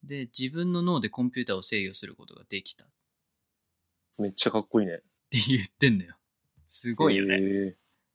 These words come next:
Speaker 2: すごい。
Speaker 1: で、まあね、け-、動物によってね、思考回路とか当然違うだろうか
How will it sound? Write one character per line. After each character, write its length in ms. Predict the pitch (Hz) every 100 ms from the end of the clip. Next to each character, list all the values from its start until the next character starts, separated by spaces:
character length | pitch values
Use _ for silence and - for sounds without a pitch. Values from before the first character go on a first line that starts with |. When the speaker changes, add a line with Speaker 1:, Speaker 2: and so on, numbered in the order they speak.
| _ -
Speaker 2:
す 220 | - 120
ご 240 | 113 107
い。 80 | 85 _ _ _ _ _ _ _ _ _ _ _ _ _ _ _ _ _ _ -
Speaker 1:
で、 160 | 135 135
ま 180 | 139 117
あ 40 |
ね、 260 | 147 131 - _ _
け-、 140 | - - _ _ _ _ _ _ _ _ _ -
動 180 | 127 135
物 160 | 135
に 60 | 135
よ 60 | 127
っ 20 |
て 100 | 127
ね、 220 | 135 113 - -
思 420 | - 120 120 117 -
考 40 | _
回 240 | - 120 98
路 60 |
と 80 | -
か 80 | _
当 120 | - 107
然 120 | 110
違 180 | - 117
う 40 | 113 101
だ 80 | -
ろ 160 | - -
う 40 |
か 280 | - 123